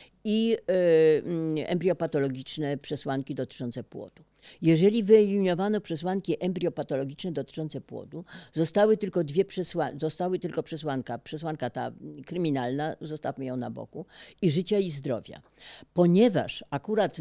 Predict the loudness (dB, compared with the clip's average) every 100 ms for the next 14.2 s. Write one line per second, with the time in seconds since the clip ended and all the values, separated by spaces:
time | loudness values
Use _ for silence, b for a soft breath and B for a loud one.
0 | -6 -2 0 0 0 0 -2 -6 -6 -6
1 | -4 -6 -2 -2 0 -2 -6 -4 -4 -4
2 | -4 -2 -2 -4 -2 -2 -2 -4 -10 B
3 | _ -6 -6 -2 -2 0 -2 -2 -2 -2
4 | -2 -2 -4 -4 -4 -6 -12 -16 -14 -14
5 | -12 -8 -8 -4 -4 -4 -4 -4 -4 -4
6 | -4 -4 -6 -10 -10 -8 -6 -4 -4 -6
7 | -10 -10 -10 -12 -10 -14 b b _ 0
8 | 2 2 -2 -2 -2 -2 -4 -6 -8 -8
9 | -8 -10 -8 -12 -6 -4 -4 -6 -10 -12
10 | -6 -2 0 -2 -6 -6 -4 -4 -4 -6
11 | -6 -6 -4 -4 -4 -4 -6 -8 -10 _
12 | -14 -14 B B B B _ -8 -8 2
13 | 4 6 4 4 2 0 0 0 0 -4
14 | -4 -8